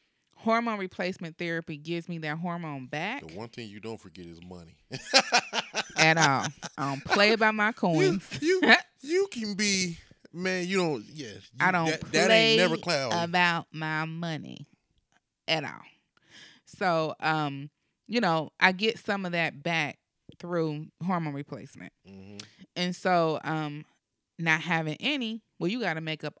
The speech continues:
Speaker 1: all of the hormones, you know, using hormone medication. So I was like, "Oh my God,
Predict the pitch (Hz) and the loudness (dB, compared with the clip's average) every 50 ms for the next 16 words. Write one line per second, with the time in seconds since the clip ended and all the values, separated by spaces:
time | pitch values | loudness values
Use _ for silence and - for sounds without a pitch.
0 | _ _ _ _ - 165 185 190 190 185 170 151 147 156 143 147 156 143 131 120 | _ _ _ _ 0 2 4 4 4 4 2 0 -2 -4 -6 -4 -4 -6 -6 -8
1 | 80 - - - 147 - - - - _ _ _ _ _ - - 156 156 156 151 | -10 -12 -14 -14 -16 -18 -18 -20 -20 _ _ _ _ _ -6 -4 -4 -2 -2 -2
2 | 143 139 135 131 131 139 - _ _ _ _ - 160 165 170 165 156 165 160 156 | -2 -2 -4 -6 -8 -12 -16 _ _ _ _ -6 -4 -2 -2 -2 -2 -4 -6 -6
3 | 151 151 151 156 160 - _ - - 247 254 247 208 165 147 147 147 147 151 143 | -6 -6 -8 -10 -14 -18 _ -10 -4 -4 -2 -2 -2 -2 -2 -4 -4 -6 -8 -10
4 | - _ _ _ _ _ _ _ _ _ - 190 226 220 214 - 294 320 277 - | -14 _ _ _ _ _ _ _ _ _ -6 -4 -2 -2 -2 -4 -6 -8 -8 -10
5 | - - 98 147 _ _ _ _ _ - _ _ _ - - 269 226 190 170 151 | -12 -14 -14 -16 _ _ _ _ _ -20 _ _ _ -8 -4 -4 -2 -2 -4 -4
6 | - - 156 170 165 151 143 131 127 120 - 139 143 135 123 - | -4 -2 -2 -2 0 -2 -2 -4 -6 -4 0 0 0 0 0 -4